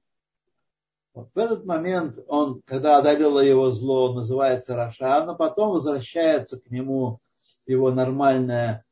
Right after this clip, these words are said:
хорошее начало, а, одолевает в нем добро его, чтобы навшо и лакит, которое, э, приходит с, э, с, из, э, божественной души.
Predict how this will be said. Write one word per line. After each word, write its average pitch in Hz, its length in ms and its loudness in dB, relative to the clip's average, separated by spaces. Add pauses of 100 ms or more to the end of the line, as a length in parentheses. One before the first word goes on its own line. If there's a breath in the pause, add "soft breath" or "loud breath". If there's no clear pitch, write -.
хорошее 131 760 0 (240)
начало, 135 760 0 (400)
а, - 220 -16 (140)
одолевает 143 680 2
в 123 40 -18
нем 135 200 -8
добро 120 360 -2
его, 143 260 0
чтобы 156 240 -2
навшо 170 360 0
и 208 60 2
лакит, 208 460 -2
которое, 180 540 2
э, 139 420 -4 (180)
приходит 175 540 -2
с, 143 480 -2 (360)
э, 131 760 -6 (460)
с, - 220 -20
из, 135 300 -4
э, 147 320 2 (260)
божественной 165 520 -2
души. 185 480 0